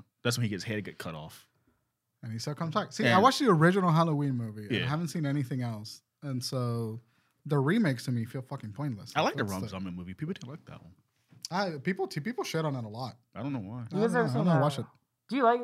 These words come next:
Speaker 3: like, Rob Zombie as a
Speaker 1: What else does he make? I'm pretty sure I saw
Speaker 3: You ever
Speaker 1: him
Speaker 3: seen
Speaker 1: make
Speaker 3: House of a Thousand Corpses?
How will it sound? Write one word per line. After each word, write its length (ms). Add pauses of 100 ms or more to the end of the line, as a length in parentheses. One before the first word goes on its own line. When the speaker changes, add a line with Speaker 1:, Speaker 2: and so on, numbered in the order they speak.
(140)
Speaker 3:
like, 260
Rob 240
Zombie 420
as 140
a 300 (220)
Speaker 1:
What 100
else 120
does 120
he 100
make? 360
I'm 100
pretty 180
sure 120
I 20
saw 140
Speaker 3:
You 60
ever 60
Speaker 1:
him 60
Speaker 3:
seen 120
Speaker 1:
make 80
Speaker 3:
House 200
of 120
a 40
Thousand 300
Corpses? 580